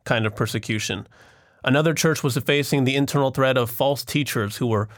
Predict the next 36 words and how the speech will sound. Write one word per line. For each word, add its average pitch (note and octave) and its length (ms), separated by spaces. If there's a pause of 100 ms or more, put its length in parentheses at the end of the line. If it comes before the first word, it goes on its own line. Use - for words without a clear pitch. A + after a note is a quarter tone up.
(160)
creeping C#3 440
in B2 200
and G#2+ 140
who A2+ 80
were G#2+ 280
seducing C3+ 600
members B2+ 360
into A#2 440
pagan C3+ 460
practices. A#2+ 720 (400)
Another F3+ 280
church F3 300
was D3+ 160
dealing D#3 260
with C#3 140
spiritual D#3+ 480
lethargy, B2+ 580 (440)
just C#3+ 180
not D#3+ 180
getting E3 180
excited C#3 500
about B2 240
God A#2+ 260
and A#2 140
his B2 180
way A#2+ 160
of G#2+ 140
life. G#2 420 (460)
But E3 100
in F3 60
spite G#3 280
of G#3+ 80
the G3 60
church's F3 460
individual D#3+ 580
circumstances, A#2+ 880